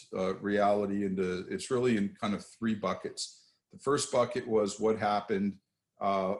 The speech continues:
as we were getting to mid-March when everything shut down. And, uh, until that point, I think we had a concern that the economy may be slowing, um, but it wasn't, certainly not what <laughs> it,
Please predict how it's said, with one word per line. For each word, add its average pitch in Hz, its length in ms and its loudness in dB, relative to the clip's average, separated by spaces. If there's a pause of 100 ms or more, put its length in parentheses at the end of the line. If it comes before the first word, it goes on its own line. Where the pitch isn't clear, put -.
as 104 360 -2
we 110 220 2
were 101 460 2 (140)
getting 110 460 0 (160)
to 101 500 -2 (420)
mid-March 92 720 -4 (180)
when 92 320 -2
everything 98 380 -2
shut 87 320 -4
down. 82 320 -6 (500)
And, 95 460 -2 (200)
uh, 98 200 -2
until 107 280 0
that 113 320 2
point, 101 400 0
I 95 120 -2
think 104 400 -8
we 101 120 -4
had 98 200 -2
a 95 40 -4
concern 113 760 -2
that 104 180 -2
the 95 100 -6
economy 101 540 -2
may 95 220 -2
be 95 160 -4
slowing, 123 640 -4 (500)
um, 92 400 -2
but 92 160 2
it - 160 -4
wasn't, 98 440 -2
certainly 104 540 0
not 98 300 0
what 95 360 -2
<laughs> - 80 -20
it, 98 100 -10